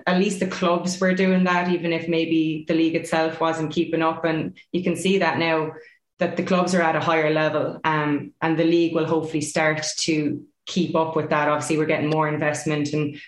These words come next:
more interest from the T G Cahir deal and stuff. But for a long time, it was the clubs. And I think Wexford kind of have been a club that would say have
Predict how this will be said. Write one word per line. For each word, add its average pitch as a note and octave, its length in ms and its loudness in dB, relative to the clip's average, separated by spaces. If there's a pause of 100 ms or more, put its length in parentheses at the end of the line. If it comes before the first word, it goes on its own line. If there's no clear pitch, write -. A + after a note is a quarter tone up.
more D#3 180 2
interest D3+ 400 0
from D3+ 140 2
the C#3 60 0
T C#3+ 180 -2
G D3+ 140 -2
Cahir D3+ 300 0
deal D3 260 2
and C#3+ 160 0
stuff. D3+ 500 -2
But D3 260 0 (380)
for F3+ 120 2
a E3 40 4
long F#3 220 4
time, E3 180 2
it D#3 100 2
was D#3+ 300 2
the E3 80 0
clubs. D#3+ 460 0
And D3+ 240 0 (140)
I E3 60 -2
think D#3+ 220 0
Wexford D#3 500 0 (200)
kind D#3+ 180 0
of D3 180 -2 (480)
have - 280 -2
been E3+ 120 4
a D#3+ 100 0
club D#3 240 2
that D#3 160 2
would D3+ 140 0
say D3+ 240 2
have C#3+ 220 -2